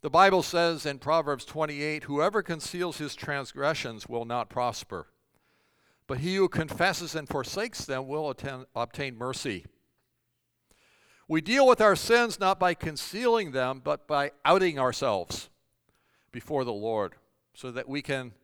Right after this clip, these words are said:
so that he can remedy our ills based on the merits of Christ. And this is true not only of individuals, but of communities and societies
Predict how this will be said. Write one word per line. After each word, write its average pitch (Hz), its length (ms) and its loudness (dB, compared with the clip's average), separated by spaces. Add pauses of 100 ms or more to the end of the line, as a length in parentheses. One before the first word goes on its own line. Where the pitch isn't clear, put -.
(100)
so - 140 -8
that 143 140 -4
he 220 180 -2
can 196 160 0
remedy 185 420 6
our 160 240 6
ills 139 460 0 (840)
based 143 280 -4
on 123 100 -4
the 120 80 -10
merits 117 300 -4
of 95 100 -20
Christ. - 540 -8 (840)
And 123 100 -8
this 160 160 -4
is 139 120 -10
true 170 200 -4
not 143 220 0
only 143 260 -4
of 120 160 -6
individuals, 120 800 -4 (560)
but 120 140 -6
of 113 100 -6
communities 135 640 -8
and 107 120 -14
societies 113 720 -6